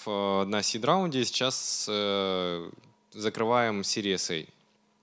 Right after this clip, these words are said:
Э, кроме того, чтобы набрать это количество,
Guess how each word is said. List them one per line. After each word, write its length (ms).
Э, 460
кроме 260
того, 180
чтобы 240
набрать 320
это 140
количество, 680